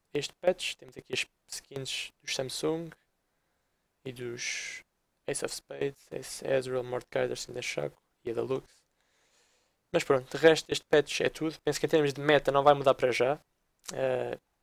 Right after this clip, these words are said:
assim, a maior alteração é o nerf na Cinderhook. Ela continua forte. Em vez de ser O P, continua forte, basicamente. Portanto, penso que em termos de meta vai-se manter o mesmo este patch. E em termos de champions, não sei. Em princípio, não, não há assim uma grande alteração de champion que, que apareça de repente ou algum champion que vá desaparecer assim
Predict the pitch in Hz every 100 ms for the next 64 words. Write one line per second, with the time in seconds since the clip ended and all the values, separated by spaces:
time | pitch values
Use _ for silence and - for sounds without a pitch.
0 | _ - 139 131 135 131 135 - 131 127
1 | 127 - 127 131 123 135 180 _ _ _
2 | 127 127 127 131 127 - 143 151 143 160
3 | - 165 - 190 175 _ - - 131 123
4 | 120 113 - _ 117 120 120 117 110 _
5 | _ _ _ _ _ - 123 - 131 123
6 | 131 - 131 143 135 139 - 139 135 139
7 | - 135 135 123 123 - - 139 - -
8 | _ _ _ _ _ _ _ _ - 123
9 | 123 123 127 120 - 127 123 123 120 117
10 | - 110 120 _ - 131 127 135 123 123
11 | 123 120 120 123 - 123 117 120 120 123
12 | 117 117 - 120 120 - 117 123 - -
13 | - - - 131 120 123 - - 127 131
14 | 120 123 - 117 113 - 117 117 113 117
15 | 117 117 - 120 -